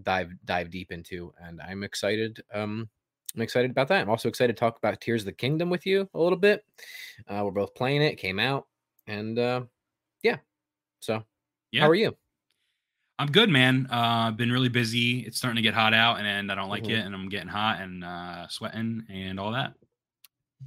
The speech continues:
Speaker 1: Yeah, well, it's bound to
Speaker 2: So,
Speaker 1: happen.
Speaker 2: I don't like that.
Speaker 1: Yeah. Well, I'm sorry for your loss.
Speaker 2: No, it's all right.
Speaker 1: Anyway, this is Haptic Intel's video game podcast. Today, here's what we're talking about for you. We're gonna talk about,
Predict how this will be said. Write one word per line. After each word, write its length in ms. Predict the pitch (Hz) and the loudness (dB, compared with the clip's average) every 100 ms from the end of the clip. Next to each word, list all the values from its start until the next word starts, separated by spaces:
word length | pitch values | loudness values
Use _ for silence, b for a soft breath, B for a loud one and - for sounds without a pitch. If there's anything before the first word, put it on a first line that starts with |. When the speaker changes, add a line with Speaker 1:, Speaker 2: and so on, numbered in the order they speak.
| - - | -12 0
Speaker 1:
Yeah, 200 | 180 233 _ _ 107 | 0 0 _ _ -12
well, 200 | 165 - _ _ _ _ _ | -12 -12 _ _ _ _ _
it's 100 | - | -6
bound 220 | 110 127 | -4 0
to 60 | |
Speaker 2:
So, 20 | 139 | 0
Speaker 1:
happen. 260 | 160 120 _ _ B B B - | -2 -6 _ _ B B B -10
Speaker 2:
I 40 | |
don't 100 | 95 | -8
like 160 | 95 90 | -6 -2
that. 320 | 127 165 - _ _ _ - | 0 0 -6 _ _ _ -10
Speaker 1:
Yeah. 160 | 101 98 _ _ _ _ _ _ _ _ - | -8 -8 _ _ _ _ _ _ _ _ -16
Well, 140 | 139 _ | -16 _
I'm 60 | 107 | -2
sorry 220 | 117 120 | 0 0
for 140 | 127 | 0
your 80 | 127 | -2
loss. 300 | 147 - - _ _ _ _ _ B B B B - | -2 -6 -20 _ _ _ _ _ B B B B 0
Speaker 2:
No, 80 | 113 | 0
it's 120 | - | 0
all 60 | - | -8
right. 80 | - _ b b | -14 _ b b
Speaker 1:
Anyway, 300 | 196 180 107 - | 8 8 6 4
this 140 | 185 185 | 2 8
is 40 | |
Haptic 220 | 202 185 | 8 8
Intel's 280 | 180 185 175 | 6 8 8
video 220 | 160 160 | 8 6
game 220 | 156 160 151 | 6 4 4
podcast. 800 | 151 147 160 147 151 - - - | 2 2 4 2 2 -6 -12 -2
Today, 640 | 147 151 160 143 131 143 131 | 4 6 6 2 -4 -14 -6
here's 160 | 147 135 | 0 0
what 80 | 131 | 0
we're 80 | 127 | 0
talking 320 | 127 117 104 | 2 2 -2
about 180 | 95 - | -6 -6
for 160 | 101 | -6
you. 80 | 90 | -4
We're 100 | 104 | -4
gonna 120 | 113 | -8
talk 300 | - 143 143 | -2 -2 -2
about, 420 | 135 127 120 120 | 0 2 2 -2